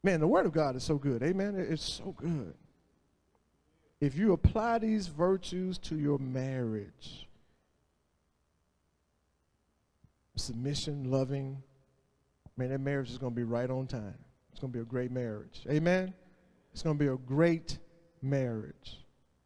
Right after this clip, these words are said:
All right, so let's read down just for a moment, and I'll be finished. Let's, let's, um, let's go to verse, uh, ten. Let's drop down a little bit.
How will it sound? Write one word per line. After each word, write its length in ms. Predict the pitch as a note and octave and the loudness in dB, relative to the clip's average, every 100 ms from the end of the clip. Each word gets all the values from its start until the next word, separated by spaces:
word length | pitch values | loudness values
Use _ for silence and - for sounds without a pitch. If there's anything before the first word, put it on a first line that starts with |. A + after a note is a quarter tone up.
| _ _ _ _ _ _ _ - | _ _ _ _ _ _ _ 2
All 80 | D#3 | 2
right, 100 | C#3+ | 4
so 140 | A#3 | 4
let's 200 | C4+ C#4+ | 4 2
read 220 | G3+ F3 | 0 0
down 300 | D3+ C#3+ C#3 | 0 0 -2
just 140 | C#3+ - | -6 -6
for 60 | |
a 40 | C#3 | -2
moment, 420 | D3 C3 C3+ - | -2 0 -2 -4
and 80 | B2 | -6
I'll 80 | |
be 160 | A#2+ B2 | -6 -8
finished. 340 | - C3 A#2+ | -6 -8 -6
Let's, 140 | E3+ E3 - - _ - | -8 -8 -12 -20 _ -4
let's, 300 | G#3 A3+ - | -2 0 0
um, 460 | E3 C#3+ C3 B2+ C#3+ _ _ _ _ _ _ _ _ _ _ _ _ _ _ _ _ _ _ _ _ _ _ _ _ _ _ _ | 0 0 -2 -6 -14 _ _ _ _ _ _ _ _ _ _ _ _ _ _ _ _ _ _ _ _ _ _ _ _ _ _ _
let's 160 | G3 F#3+ | -6 -2
go 180 | A3 F#3+ | -2 -2
to 120 | D3+ | -2
verse, 540 | C3 C#3 B2+ - - A#2+ | -4 -4 -4 -10 -12 -10
uh, 280 | A#2 A2+ G#2+ G2+ F#2+ - - _ _ - | -10 -10 -12 -14 -16 -18 -20 _ _ -8
ten. 600 | - E3 C3+ - - - _ | -4 -4 -4 -6 -12 -16 _
Let's 160 | - D3 | -14 -12
drop 280 | - C3 A2 | -10 -10 -10
down 100 | A2+ | -10
a 40 | G#2 | -12
little 140 | G#2+ | -12
bit. 200 | - - | -14 -16